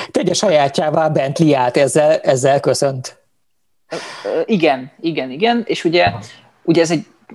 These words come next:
Speaker 2: hát azért nagyon látszik a kezelőfelületen, hogy ez a modern Audiknak egy valamennyire átdolgozott kezelőfelülete, csak elhagyták az alsó kijelzőt, és analóg takerőgombokat, meg nyomógombokat tettek a helyére,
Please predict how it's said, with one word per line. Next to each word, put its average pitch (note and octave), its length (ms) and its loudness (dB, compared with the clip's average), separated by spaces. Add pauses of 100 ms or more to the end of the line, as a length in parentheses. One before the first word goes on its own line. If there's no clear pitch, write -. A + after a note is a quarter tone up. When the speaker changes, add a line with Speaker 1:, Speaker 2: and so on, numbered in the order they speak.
(140)
Speaker 2:
hát E3+ 260 -2
azért D#3 180 0
nagyon D#3 220 4
látszik C#3 300 0
a C3+ 40 -10
kezelőfelületen, C#3 720 0
hogy C#3 100 -4
ez C3 100 2
a C3+ 60 2
modern C#3 380 2
Audiknak B2+ 580 0
egy A#2+ 200 0
valamennyire B2 520 0
átdolgozott B2 680 -2
kezelőfelülete, C#3+ 880 2
csak - 180 -8
elhagyták B2+ 560 0
az C3+ 100 -6
alsó C#3 340 2
kijelzőt, B2 480 -2
és C3 180 -4
analóg B2 440 -4 (200)
takerőgombokat, A#2+ 800 0
meg C3+ 100 0
nyomógombokat B2+ 640 0
tettek B2+ 300 -4
a C3+ 60 0
helyére, C#3 380 0